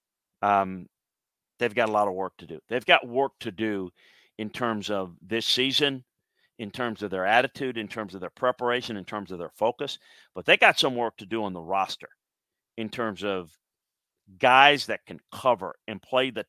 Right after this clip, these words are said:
type of coverage that you need to play. The pass rush is good,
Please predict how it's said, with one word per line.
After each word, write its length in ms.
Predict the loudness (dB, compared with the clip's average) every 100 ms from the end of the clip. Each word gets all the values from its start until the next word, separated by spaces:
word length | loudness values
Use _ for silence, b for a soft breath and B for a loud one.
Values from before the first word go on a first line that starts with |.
| _ -20
type 380 | -4 0 0 -2
of 180 | -10 -6
coverage 460 | -2 -2 -4 -10
that 240 | -12 -12 -12
you 100 | -12
need 340 | -8 -6 -6
to 80 | -8
play. 420 | -8 -6 -6 -8 _ _ _ _ _ _ _ _ _ _ _ _ _ _ _ _
The 80 | -4
pass 320 | 4 6 6
rush 220 | 0 -2
is 160 | -6 -6
good, 260 | -6 -6